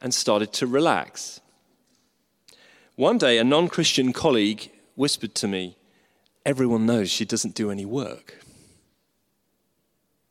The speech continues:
And it was true. Now, I've got to ask you a question if you're a Christian here. Would those who work with you say you are diligent?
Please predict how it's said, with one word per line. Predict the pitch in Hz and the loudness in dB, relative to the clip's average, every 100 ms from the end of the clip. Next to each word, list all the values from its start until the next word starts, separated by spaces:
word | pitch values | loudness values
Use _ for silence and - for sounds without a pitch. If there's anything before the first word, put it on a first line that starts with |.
| _ _ _ _ _ _ _ _ _ | _ _ _ _ _ _ _ _ _
And | 101 | -10
it | 95 | -6
was | - | -6
true. | - 165 85 - _ _ _ _ _ _ _ _ _ _ _ _ _ _ _ _ _ _ _ _ _ _ | -6 -6 -8 -12 _ _ _ _ _ _ _ _ _ _ _ _ _ _ _ _ _ _ _ _ _ _
Now, | 135 131 - - | -2 -2 -4 -8
I've | 131 | -2
got | 165 | 2
to | 196 | 2
ask | - | 0
you | |
a | 180 | -4
question | - 247 - 202 | -4 -4 -2 -4
if | 196 | -4
you're | 113 107 | -4 -6
a | - | -4
Christian | 160 - 95 | -6 -6 -8
here. | 85 78 - _ _ _ _ - - - - - | -8 -10 -12 _ _ _ _ -20 -20 -20 -14 -4
Would | 135 | -2
those | 151 185 262 - | 2 2 2 0
who | 196 | -2
work | 151 151 208 - - | -2 2 2 0 -4
with | 101 85 | -6 -6
you | 87 85 113 - _ _ _ - | -10 -10 -12 -16 _ _ _ -8
say | - - 127 | -2 2 2
you | 127 127 123 | 2 0 2
are | 117 117 | 2 0
diligent? | - 170 123 - 69 - | -2 0 0 -4 -8 -12